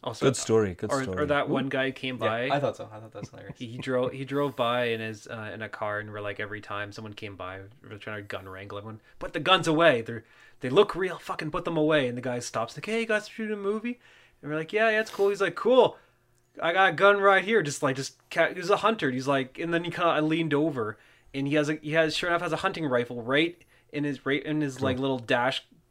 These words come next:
Speaker 1: dash console beside him. And then he's just like, "Oh, okay, cool." Just, just being like, "Hey, you think,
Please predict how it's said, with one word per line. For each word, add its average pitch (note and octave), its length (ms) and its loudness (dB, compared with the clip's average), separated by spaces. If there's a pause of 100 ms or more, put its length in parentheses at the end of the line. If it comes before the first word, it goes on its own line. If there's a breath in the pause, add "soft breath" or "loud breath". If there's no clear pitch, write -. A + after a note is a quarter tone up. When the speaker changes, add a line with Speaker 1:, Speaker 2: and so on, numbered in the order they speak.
(100)
Speaker 1:
dash B2+ 240 0
console A#2 300 -6
beside G#2+ 400 -6
him. A2 180 -10 (340 soft breath)
And A2+ 160 -10
then B2 180 -10
he's B2 160 -8
just - 240 -10
like, D3 220 -6
"Oh, A3+ 180 -6
okay, G#3+ 240 -8
cool." A3 380 -2 (580)
Just, - 240 -14 (280)
just D3+ 160 -10
being E3+ 160 -4
like, D#3 180 6
"Hey, G3 120 4
you F#3+ 140 0
think, E3 200 0